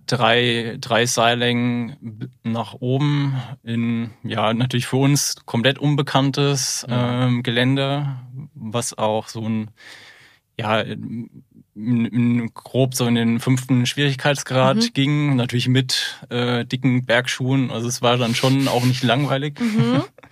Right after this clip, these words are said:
Speaker 1: Und, ähm, ja, natürlich fragst du dich dann immer, war da schon mal jemand oben? Ähm, schon beim Klettern schaust du nach links und rechts, siehst du irgendwelche
Speaker 3: Mhm.
Speaker 1: Begehungsspuren? Und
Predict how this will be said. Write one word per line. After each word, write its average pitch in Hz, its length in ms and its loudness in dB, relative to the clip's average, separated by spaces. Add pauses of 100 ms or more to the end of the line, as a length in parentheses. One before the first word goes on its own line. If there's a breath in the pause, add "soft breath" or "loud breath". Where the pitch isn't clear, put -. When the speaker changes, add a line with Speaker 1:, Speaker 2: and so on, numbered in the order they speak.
(1040 loud breath)
Speaker 1:
Und, 123 760 2
ähm, 117 640 0
ja, 113 380 4
natürlich 123 400 -2
fragst 117 320 2
du 131 60 -4
dich 117 120 -2
dann 120 140 0
immer, 117 400 -2
war 117 120 4
da 127 80 4
schon 127 160 2
mal 123 120 2
jemand 120 280 0
oben? 127 540 0
Ähm, 113 480 -6
schon 123 260 -2
beim 123 240 4
Klettern 120 640 0
schaust 120 360 -2
du 123 40 2
nach 117 180 -2
links 127 240 0
und 113 100 -4
rechts, 123 380 -4
siehst 127 240 -2
du 127 40 -2
irgendwelche 120 760 0
Speaker 3:
Mhm. 175 80 0
Speaker 1:
Begehungsspuren? 123 960 0
Und 117 480 -4